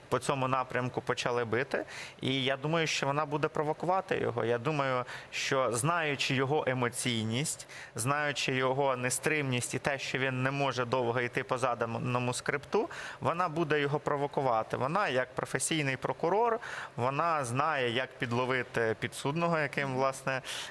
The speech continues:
е, Трамп і, і є зараз в тому числі. Тому, е,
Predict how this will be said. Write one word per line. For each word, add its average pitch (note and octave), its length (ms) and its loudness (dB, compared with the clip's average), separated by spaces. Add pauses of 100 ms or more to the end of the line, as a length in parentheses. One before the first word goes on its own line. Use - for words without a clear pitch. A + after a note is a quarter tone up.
е, C3 320 0
Трамп C#3 540 0
і, C3+ 160 2
і C3 240 0
є B2+ 160 2
зараз A#2+ 340 0
в - 40 -12
тому B2+ 260 0
числі. C3 480 -2
Тому, C#3+ 420 0 (340)
е, B2+ 500 0